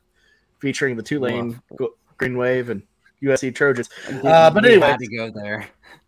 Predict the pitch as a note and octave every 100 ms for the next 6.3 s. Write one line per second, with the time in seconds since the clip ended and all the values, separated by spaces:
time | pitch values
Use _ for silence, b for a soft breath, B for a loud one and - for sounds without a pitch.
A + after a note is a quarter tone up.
0 | b - A3+ C4 C#4+ E3 G#2 - F3 C3
1 | A#3+ E4 F4 D4 D4 E4 E4+ E4 D4+ C#4+
2 | D#4 C#4 F3+ B2+ B2 F3+ G#3 A3+ B3 B3
3 | A3 - _ B3 - B3 A3+ B3+ B3+ G3+
4 | F3 - b b b b _ _ _ _
5 | _ G#3+ - C3+ G3 G#3+ G3+ D#3+ - D#3+
6 | D#3+ D3+